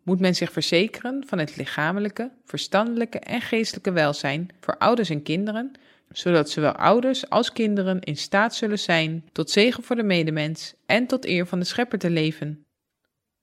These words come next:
Jonge mannen en vrouwen moeten, voor zij de verantwoordelijkheden die met het huwelijk in verband staan op zich nemen,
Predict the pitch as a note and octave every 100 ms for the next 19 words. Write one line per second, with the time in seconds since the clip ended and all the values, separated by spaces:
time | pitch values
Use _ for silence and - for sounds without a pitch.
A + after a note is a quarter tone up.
0 | _ - E3 G#3+ A3+ F3+ D#3 D3+ - F3+
1 | F3+ C3+ D#3+ D#3+ G3+ - C#3 G3 _ _
2 | _ - G#3+ A3+ G3+ E3+ - D3+ E3+ F#3
3 | F3+ F3 D3 C#3 C#3+ C#3+ D3+ D3+ C#3 -
4 | G3 A3 E3+ D3+ C#3 C#3+ C#3 C#3+ - B2
5 | - D3+ - F#3+ G3 F#3+ G3+ B3